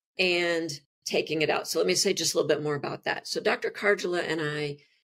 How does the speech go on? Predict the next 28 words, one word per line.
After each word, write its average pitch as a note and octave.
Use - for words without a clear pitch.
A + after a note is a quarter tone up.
use F#3
a, D#3+
a E3
modality E3
that E3+
works F3+
with -
the, D#3
the D#3
mind, D3+
the E3+
body, E3
and F3+
that E3
wider D#3
energy E3
system G3
all D#3+
at -
once. -
So E3+
the F#3
essential G#3+
belief F3+
system D#3
here D#3+
is D3+
that E3